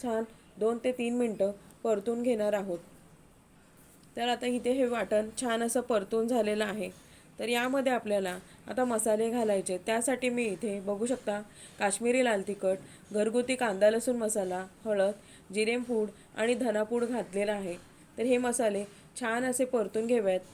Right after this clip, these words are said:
आणि सर्वात शेवटी मी इथे दीड मोठा चमचा पावभाजी मसाला घातलेला आहे. तर आता हे मसाले आपल्याला तेल आणि बटरमध्ये छान असे परतून घ्यायचे आहेत. तर इथे दोन ते तीन मिनटं मी हे मसाले छान परतून झाल्यावर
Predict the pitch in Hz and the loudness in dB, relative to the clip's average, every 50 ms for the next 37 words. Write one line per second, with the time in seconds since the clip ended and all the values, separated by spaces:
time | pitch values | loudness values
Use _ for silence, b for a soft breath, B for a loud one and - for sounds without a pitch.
0 | - - 208 220 247 240 262 226 208 208 220 220 220 277 254 233 220 240 240 240 | -10 -6 -4 -2 0 0 0 0 2 2 0 0 2 2 0 2 0 0 -2 0
1 | 240 226 208 214 214 208 208 B B B B B B - 196 226 254 269 269 254 | -2 -2 -2 -2 -4 -6 -6 B B B B B B -4 -2 -2 0 0 0 -2
2 | 214 - 226 220 214 220 208 196 202 196 196 - 220 202 185 185 214 233 208 233 | 0 0 -2 -2 -2 -2 -2 -2 -4 -4 -2 -2 0 0 0 0 0 0 0 0
3 | 226 220 202 - 220 202 208 202 208 233 208 - - 190 185 196 190 185 180 175 | -2 -2 -2 -2 -2 0 0 -2 -2 -2 -4 -4 -4 -4 -4 -4 -4 -6 -8 -10
4 | 175 B B B B B B B - - 226 233 226 226 240 240 254 247 240 240 | -12 B B B B B B B -8 -4 -2 -2 -2 -2 -2 0 0 0 0 0
5 | 233 226 - 254 233 226 226 214 196 - 202 190 185 185 190 190 220 208 220 240 | -2 0 0 0 0 2 0 0 0 0 0 0 2 0 0 0 0 0 0 0
6 | 247 240 233 220 202 202 190 202 202 208 214 214 196 180 180 185 B B B B | 0 0 0 -2 -2 -2 -2 -2 -2 -2 -2 -2 -2 -2 -4 -6 B B B B
7 | B B - - 240 214 226 226 233 226 220 220 208 202 214 214 B B B B | B B -8 -6 -4 -2 -2 -2 -2 -2 -2 -2 -4 -4 -6 -8 B B B B
8 | - - 220 208 190 - 226 226 226 233 247 233 202 180 - 185 175 170 170 - | -2 0 0 0 0 0 -2 -2 0 2 2 2 0 0 -2 -4 -6 -6 -6 -10
9 | B B B B B B - - 226 240 233 220 247 247 247 214 240 240 254 247 | B B B B B B -6 -2 -2 -2 0 0 -2 -2 0 0 2 2 2 2
10 | 254 269 262 - 247 240 247 247 247 226 202 175 - 190 190 190 196 214 233 233 | 0 -2 -2 0 0 0 0 2 0 0 0 0 0 0 0 0 0 0 0 2
11 | 214 214 208 - 226 214 214 220 - 240 208 202 202 226 214 190 - - 214 220 | 2 2 2 2 2 0 0 0 -2 -2 -4 -2 -2 0 -2 -2 0 -2 -2 0
12 | 226 247 240 220 208 190 175 175 | 2 2 2 2 2 2 0 -2